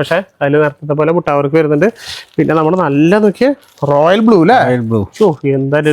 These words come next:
Speaker 1: ലുക്ക് നോക്കിയേ. ജസ്റ്റ് ഒന്ന് കാണിച്ചു കൊടുക്കാം അല്ലേ?
Speaker 2: ഉം.
Speaker 1: ഫംഗ്ഷനൊക്കെ എടുത്ത് പോവാണെങ്കിലേ നിസ്സാര പൈസക്ക് നല്ല സാരി എടുത്തിട്ട് പോവാൻ ചേച്ചി പോലെ. ദേ. ഇത് all over the body full ഉണ്ട് അല്ലേ?
Speaker 2: അതെ, അതെ.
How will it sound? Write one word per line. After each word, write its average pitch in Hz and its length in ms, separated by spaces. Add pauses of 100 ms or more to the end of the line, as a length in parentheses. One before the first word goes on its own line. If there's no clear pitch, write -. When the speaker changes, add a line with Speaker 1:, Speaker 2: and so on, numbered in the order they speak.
Speaker 1:
ലുക്ക് 139 380
നോക്കിയേ. 165 220 (680)
ജസ്റ്റ് - 160
ഒന്ന് 156 100
കാണിച്ചു 151 180
കൊടുക്കാം 135 220
അല്ലേ? 147 160
Speaker 2:
ഉം. 107 120 (920)
Speaker 1:
ഫംഗ്ഷനൊക്കെ 196 500
എടുത്ത് 180 180
പോവാണെങ്കിലേ 185 400 (520)
നിസ്സാര 226 480
പൈസക്ക് 214 840
നല്ല 226 500
സാരി 254 320
എടുത്തിട്ട് 180 240
പോവാൻ 170 160
ചേച്ചി 165 160
പോലെ. 143 240 (640)
ദേ. 156 80 (1400)
ഇത് 190 80
all 233 180
over 220 140
the 214 100
body 226 220
full 233 220
ഉണ്ട് 226 120
അല്ലേ? 233 180 (340)
Speaker 2:
അതെ, 110 120
അതെ. 95 200